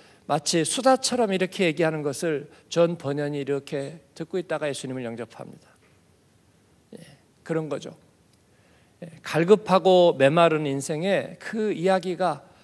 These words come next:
아, 마치 길가에서 나오는 유행가처럼, 자장가처럼, 아니면 내 마음속에 찾아드는 한 줄기 그 단비처럼,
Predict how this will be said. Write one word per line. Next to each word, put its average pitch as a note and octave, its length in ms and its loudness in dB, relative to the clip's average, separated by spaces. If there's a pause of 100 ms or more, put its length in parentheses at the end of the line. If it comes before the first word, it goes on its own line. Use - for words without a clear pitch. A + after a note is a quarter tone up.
(320)
아, - 680 -8 (840)
마치 E3 720 -2 (500)
길가에서 F#3 920 6
나오는 E3 420 2
유행가처럼, D3 960 0
자장가처럼, C#3+ 920 -2 (520)
아니면 E3+ 460 0
내 F#3+ 300 8
마음속에 F#3 640 2
찾아드는 F#3+ 680 -2
한 F#3+ 200 -6
줄기 G3+ 680 -4 (720)
그 G3+ 460 0 (3250)
단비처럼, F3 920 0